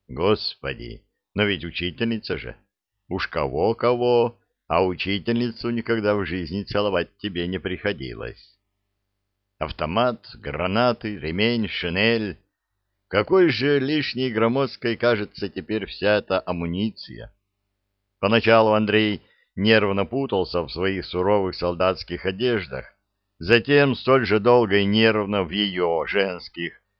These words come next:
совершенно непонятных одеяниях, о форме и назначении которых он, как выяснилось, все еще имел весьма смутное представление,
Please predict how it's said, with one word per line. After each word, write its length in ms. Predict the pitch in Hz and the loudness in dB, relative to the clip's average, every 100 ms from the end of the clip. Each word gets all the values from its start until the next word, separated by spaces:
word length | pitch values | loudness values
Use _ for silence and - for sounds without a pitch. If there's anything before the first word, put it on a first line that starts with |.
| _ _ | _ _
совершенно 840 | - 110 120 110 160 170 147 139 131 | -2 4 4 4 2 2 0 0 0
непонятных 680 | 127 117 117 123 104 104 | 2 2 4 2 0 0
одеяниях, 840 | 107 101 104 85 69 60 60 60 _ _ _ _ - | 0 0 0 0 0 -4 -12 -16 _ _ _ _ -2
о 100 | 101 | 2
форме 480 | 131 131 123 120 | 4 4 4 0
и 20 | 113 | 2
назначении 720 | 113 98 113 - 147 127 101 | 0 2 -2 0 0 0 -2
которых 440 | 95 92 92 85 | -2 0 -2 0
он, 260 | 131 131 104 _ _ _ | -2 -2 -4 _ _ _
как 240 | 107 107 | 2 2
выяснилось, 840 | 135 151 139 - 131 131 113 - 71 98 | 0 0 -2 -4 -2 -2 -4 -12 -14 -12
все 200 | - 139 | -4 0
еще 400 | 135 127 131 131 | 0 -2 -4 -2
имел 360 | 127 127 120 _ _ _ _ _ _ _ - | 0 0 -2 _ _ _ _ _ _ _ 0
весьма 340 | 120 127 139 | 0 2 2
смутное 540 | - 131 120 104 110 | 2 -4 -6 -2 -2
представление, 1000 | 98 110 104 - 113 110 87 65 53 57 | 0 -4 -6 -2 0 0 -2 -8 -10 -16